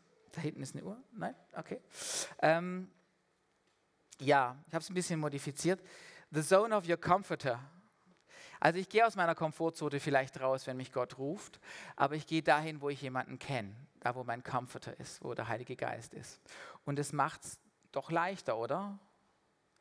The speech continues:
Meine älteste Tochter, die... Ähm, die geht demnächst in die weiterführende Schule. Und da war kurz in der Diskussion, hey, soll sie nicht in eine ganz andere Schule gehen? Und da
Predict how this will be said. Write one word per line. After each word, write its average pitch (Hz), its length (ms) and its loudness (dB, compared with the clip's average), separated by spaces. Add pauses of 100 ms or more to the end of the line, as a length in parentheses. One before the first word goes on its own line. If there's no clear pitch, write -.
(520)
Meine 143 300 4
älteste 175 380 2
Tochter, 185 640 2 (360)
die... 165 280 4
Ähm, 151 460 4 (280)
die 147 100 -2
geht 165 400 2
demnächst 156 360 0
in 135 80 -4
die 131 100 0
weiterführende 131 500 0
Schule. 131 360 -2
Und 120 80 -2
da 131 100 6
war 151 100 6
kurz - 260 -2
in 185 80 -2
der 160 100 2
Diskussion, 151 680 0 (240)
hey, 170 320 4 (560)
soll 139 180 0
sie 143 120 -4
nicht 151 140 -4
in 151 60 0
eine 139 80 -2
ganz 139 200 2
andere 143 260 -6
Schule 120 300 -6
gehen? 113 300 -6
Und 131 120 -8
da 139 220 -2